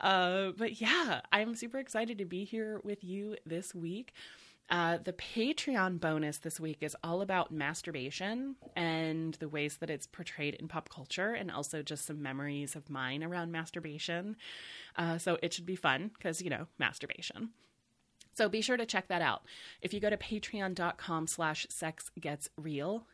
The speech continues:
you can pledge to support the show, which helps me keep the lights on. It's really hard getting advertisers on a show all about sex, especially when I won't let just anyone advertise. I don't want people with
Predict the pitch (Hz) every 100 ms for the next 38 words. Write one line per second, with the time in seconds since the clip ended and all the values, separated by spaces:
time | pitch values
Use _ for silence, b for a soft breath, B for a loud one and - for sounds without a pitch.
0 | b 196 - 185 - 196 208 - - 254
1 | 254 - 214 190 180 160 147 190 196 -
2 | 226 240 240 240 254 285 285 262 240 233
3 | 302 - 208 202 220 262 B B B B
4 | B 285 294 311 330 311 285 277 285 254
5 | 269 247 220 233 247 247 226 214 202 196
6 | 196 202 - 202 190 190 202 202 190 -
7 | 202 190 185 - 190 - 196 - 202 196
8 | 185 165 170 160 B B B B B -
9 | 175 185 196 185 - 185 - 190 185 196
10 | 196 208 190 190 220 269 202 175 139 110
11 | 113 - 143 165 - 175 - 196 190 190
12 | 196